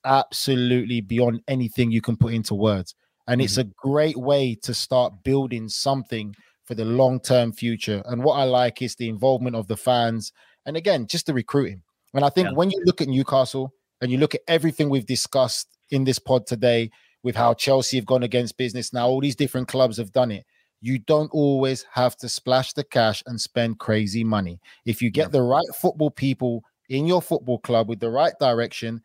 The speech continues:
Speaker 1: and everyone just does their job, you can achieve great things in the footballing world. Credit to Newcastle. It's gonna be tremendous to them. And just to add to Newcastle, it's, it's credit to, to Brighton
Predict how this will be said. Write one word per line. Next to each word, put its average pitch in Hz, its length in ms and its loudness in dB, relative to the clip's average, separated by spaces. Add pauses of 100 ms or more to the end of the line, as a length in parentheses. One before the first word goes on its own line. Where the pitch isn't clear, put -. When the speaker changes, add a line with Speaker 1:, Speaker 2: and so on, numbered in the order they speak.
(200)
Speaker 1:
and 117 140 -8
everyone 151 320 2
just 135 220 -4
does 113 180 2
their 110 180 -4
job, 104 300 -2 (300)
you 120 100 -2
can 120 160 0
achieve 117 460 2
great 147 400 0
things 135 340 0
in 117 140 -2
the 113 60 -2
footballing 110 520 -4
world. 98 240 -4 (300)
Credit 156 300 2
to 139 100 -2
Newcastle. 120 720 0 (160)
It's 107 120 -12
gonna 123 140 -2
be 110 140 -2
tremendous 131 560 0
to - 40 -8
them. 110 280 0 (420)
And 120 100 -4
just 135 180 0
to - 120 -2
add 127 80 2
to 113 80 -6
Newcastle, 123 380 0
it's, 120 120 -8
it's 135 300 0
credit 139 240 0
to, 123 140 0 (140)
to 151 100 2
Brighton 120 420 0